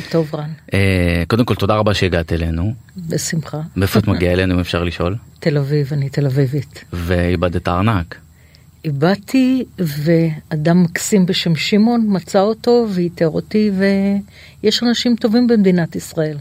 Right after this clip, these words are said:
Speaker 2: בסוף, את אומרת.
Speaker 1: בסוף, בשורה התחתונה, מעבר לפוליטיקה.
Speaker 2: זהו, בואי ניגע רגע, אנחנו תכף נגיע גם לסדרה ולכל מה שקשור ל-,
Speaker 1: כן.
Speaker 2: לסיפור, לפרשה של משה קצב, אבל את הרבה מעבר לזה.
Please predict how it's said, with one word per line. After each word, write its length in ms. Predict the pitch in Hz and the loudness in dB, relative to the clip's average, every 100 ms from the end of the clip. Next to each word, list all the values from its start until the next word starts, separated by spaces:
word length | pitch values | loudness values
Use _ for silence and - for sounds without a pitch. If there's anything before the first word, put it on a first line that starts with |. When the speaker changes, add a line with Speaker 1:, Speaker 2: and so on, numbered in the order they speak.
| - | -2
Speaker 2:
בסוף, 460 | 104 107 127 98 | 0 4 2 2
את 120 | 98 95 | 0 0
אומרת. 320 | 92 87 82 | 0 0 -2
Speaker 1:
בסוף, 400 | 175 190 - 208 | -2 -2 0 -4
בשורה 360 | 165 165 180 165 | -4 0 2 2
התחתונה, 600 | 170 - - 175 165 165 160 - - - - - - | 0 -6 -2 2 4 4 0 -8 -20 -20 -20 -16 -4
מעבר 320 | 180 190 185 180 | 2 4 4 2
לפוליטיקה. 720 | 165 175 175 175 190 - 170 - - - - | 2 2 2 2 0 0 -2 -4 -14 -12 -2
Speaker 2:
זהו, 280 | 117 110 - - - 139 - | 2 2 2 -8 -12 -12 2
בואי 180 | 135 214 | 2 4
ניגע 180 | 143 | 0
רגע, 160 | 101 98 | 2 2
אנחנו 220 | 95 98 | 0 0
תכף 260 | 107 - 123 | 0 0 0
נגיע 220 | 101 92 | 2 2
גם 180 | 87 87 | 2 0
לסדרה 500 | 82 95 85 110 101 | -2 -2 0 2 2
ולכל 240 | 90 90 101 | -2 -2 -2
מה 80 | |
שקשור 400 | 98 90 - 107 | -2 -6 -4 -2
ל-, 40 | 101 90 | 0 0
Speaker 1:
כן. 60 | 85 | -2
Speaker 2:
לסיפור, 420 | 85 80 85 101 | -2 -2 0 2
לפרשה 360 | 92 85 92 95 | 2 0 -2 -2
של 140 | - | -2
משה 240 | 95 87 - | 0 0 -4
קצב, 220 | 92 135 | -2 -2
אבל 240 | 127 95 | 0 -2
את 100 | 87 | -2
הרבה 200 | 90 113 | -2 0
מעבר 340 | 113 95 87 82 | 2 0 -2 -4
לזה. 220 | 78 | -6